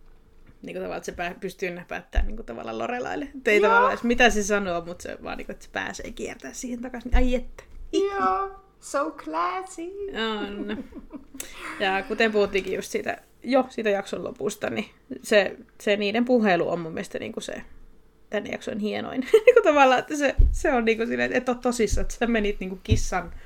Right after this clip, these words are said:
Speaker 1: hautajaisiin.
Speaker 2: Joo,
Speaker 1: Et
Speaker 2: joo,
Speaker 1: sen
Speaker 2: joo.
Speaker 1: Claudian hautajaisiin.
Speaker 2: Joo. Ja just silleen, että kyllä mä nyt ymmärrän, siis t-, mä ymmärrän kyllä Lorelaikin täysin totta kai Cinnamon, mutta niinku,
Speaker 1: Mm.
Speaker 2: siis ymmärtää sen niinku Emilyn näkökulman.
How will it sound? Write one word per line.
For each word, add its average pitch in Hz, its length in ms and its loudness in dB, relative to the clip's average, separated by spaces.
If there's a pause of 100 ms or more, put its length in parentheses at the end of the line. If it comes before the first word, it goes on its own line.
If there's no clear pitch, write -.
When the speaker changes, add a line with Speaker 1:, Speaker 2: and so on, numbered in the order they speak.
(160)
Speaker 1:
hautajaisiin. 180 840 -4
Speaker 2:
Joo, 494 160 12 (220)
Speaker 1:
Et 622 160 10
Speaker 2:
joo, 427 100 12
Speaker 1:
sen 480 100 12
Speaker 2:
joo. 453 100 10
Speaker 1:
Claudian 294 520 4
hautajaisiin. 403 880 6 (1120)
Speaker 2:
Joo. 359 680 8 (320)
Ja 392 60 0 (120)
just 427 160 4
silleen, 359 280 0
että - 100 -12
kyllä 285 240 0
mä 302 120 4
nyt 370 140 -2 (120)
ymmärrän, 185 640 2
siis 208 140 -2 (320)
t-, - 120 0
mä 220 120 6
ymmärrän 254 260 4
kyllä 180 220 8
Lorelaikin 175 380 4
täysin 147 260 -2
totta 156 240 -6
kai 143 340 0 (100)
Cinnamon, 147 440 -4
mutta 147 280 -6
niinku, 156 300 -4 (480)
Speaker 1:
Mm. 220 120 -4
Speaker 2:
siis 208 140 2 (160)
ymmärtää 240 480 4
sen 190 280 0 (180)
niinku 170 240 -10
Emilyn 165 360 -4
näkökulman. 160 680 -8